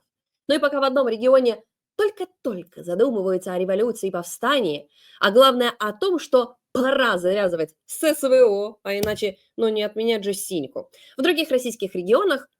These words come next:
уже раскладывают палатки. Жители Башкирии обратились к военному преступнику Путину из-за потенциальной угрозы экоциду. Володя лично должен остановить то,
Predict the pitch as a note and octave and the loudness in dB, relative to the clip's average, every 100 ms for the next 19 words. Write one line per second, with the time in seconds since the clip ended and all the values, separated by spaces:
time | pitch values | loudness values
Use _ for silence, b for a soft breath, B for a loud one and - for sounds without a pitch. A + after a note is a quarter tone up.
0 | _ G3 F#3 B3 A3 G3+ - - F3+ G#3 | _ -6 -4 -4 -4 -10 -14 -8 -6 -6
1 | G3 F#3 G3 G3 - E3+ D#3+ C3+ _ _ | -6 -8 -8 -12 -12 -8 -8 -10 _ _
2 | _ _ B B B F#3+ B3 G4+ E4+ C4+ | _ _ B B B 0 2 4 2 2
3 | C4 - G3 E3 D#3+ F3+ - - F#3 F#3 | -2 -4 -4 0 -2 -4 -14 -8 -4 0
4 | F#3 F3+ D4+ E4+ D#4 - E3+ C4 D#4 G#3 | 0 0 -2 -2 -4 -6 0 2 2 0
5 | E3+ - E4 D4+ - F3+ D#3+ D#3 G#3 D4 | -4 -8 -4 -4 -4 -8 -6 -4 -4 -4
6 | D4 - A3+ A3 G#3 - _ _ - G3 | -6 -8 -4 -2 -4 -6 _ _ -6 -2
7 | F#3+ F3+ - E3+ G#3+ C4+ C#4 - F3 E3+ | 0 -2 -4 -4 -2 -2 -4 -6 -4 0
8 | G#3 A3+ A3 - - D#3 D#3+ D#3 - F3 | 0 0 -4 -8 -18 -16 -16 -12 -6 -6
9 | D#3 - _ B B B A#3 C#4+ F4 F#4 | -6 -10 _ B B B 4 6 8 6
10 | D#4+ E4+ E4 D#4+ F4 - - B3+ G#3+ G3+ | 6 8 8 8 6 4 -2 -2 -2 0
11 | F#4+ E4+ G3+ D#3+ - _ - F#3+ - A3 | 0 0 -2 -4 -4 _ -14 -12 -6 -4
12 | G#3+ G3+ - G#4+ B4 | -4 -6 -2 -2 -2